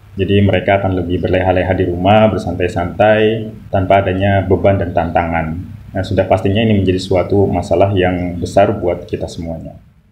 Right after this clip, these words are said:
Jadi menurut saya keefektifan pembelajaran daring itu tidak tergantung dari pemaparan yang diberikan Kementerian Pendidikan dan Kebudayaan, tapi sangat, eh,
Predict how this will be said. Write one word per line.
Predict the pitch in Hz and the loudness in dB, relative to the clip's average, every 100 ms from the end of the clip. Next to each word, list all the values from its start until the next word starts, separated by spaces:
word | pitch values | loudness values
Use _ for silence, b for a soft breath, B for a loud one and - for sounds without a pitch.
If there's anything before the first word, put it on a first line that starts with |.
| _ _ _ _ _ _ _ | _ _ _ _ _ _ _
Jadi | 107 123 | -8 -6
menurut | 139 113 107 | -4 -6 -8
saya | 104 127 | -8 -10
keefektifan | - - 104 - - 113 110 110 101 92 82 | -10 -14 -10 -10 -8 -10 -6 -4 -4 -6 -10
pembelajaran | 92 101 95 92 98 95 | -10 -8 -6 -4 -6 -6
daring | 90 90 101 101 | -6 -6 -4 -6
itu | 120 135 135 - | -4 -4 -4 -6
tidak | 95 87 | -8 -6
tergantung | 98 87 87 92 117 92 | -6 -6 -6 -4 -2 -2
dari | 87 92 98 | -2 -2 -4
pemaparan | 104 90 85 90 95 95 | -4 -6 -2 2 2 2
yang | 90 87 | -2 -6
diberikan | 87 85 87 87 90 92 | -8 -6 -6 -4 -6 -8
Kementerian | - 87 90 87 87 87 | -6 -6 -4 0 -2 -2
Pendidikan | 87 90 | -4 -4
dan | 85 | -4
Kebudayaan, | 82 82 87 113 104 92 98 | -4 -2 0 2 2 0 -2
tapi | - 87 104 101 | -2 -2 0 0
sangat, | 98 92 90 - | 0 2 0 -2
eh, | 92 90 92 90 | -2 0 2 0